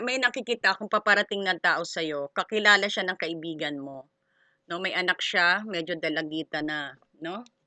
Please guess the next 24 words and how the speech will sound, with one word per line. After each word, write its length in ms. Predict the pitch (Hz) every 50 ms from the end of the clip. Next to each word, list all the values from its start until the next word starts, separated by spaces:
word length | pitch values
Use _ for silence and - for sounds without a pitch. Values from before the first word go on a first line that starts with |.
| _ _ _ -
Sabihin 400 | - - 165 147 160 170 180 190
natin, 320 | 185 175 - 180 170 156 156
dalagita 480 | 151 151 151 147 143 151 147 - 165
na. 240 | 170 175 156 147 147 _ _ _ _ _ _ _ _ _ _ -
Pero 160 | - 190 190
nakikita 480 | 196 202 196 214 208 202 240 214 226 208
mo, 160 | 185 185 185
ang 80 | 190 185
dalawang 400 | 202 196 202 208 208 196 165 165
energy 480 | 185 185 190 190 190 185 165 185 190
na 160 | 190 202 220
to, 160 | - 175 180 185
mag-ama, 560 | 175 165 147 143 165 160 165 160 165 175 -
pe-, 160 | - 165 147 - -
pero 240 | 175 165 170 165
sa, 240 | 160 - - - - - -
ah, 240 | 165 165 160 160 160
sabihin 400 | - 165 165 160 160 165 170 170
natin, 320 | 165 165 170 160 160 160
medyo, 480 | 156 156 151 143 156 151 147 147 131 156 _ _ _ _ _ _ _ _ _ _ _ _ _ _ _ _ _ _ _ _ _ _ _ _ _ _ _ _ _ _ _ _ _
ano 160 | _ 214 208
to, 160 | 196 - 160 -
tatamad-tamad, 960 | - 147 151 - - 156 160 160 147 - - 156 151 147 151 170 208 226 196 - _ _ _ _ _ _ -
medyo 640 | 165 160 156 156 170 160 160 151 151 151 151 151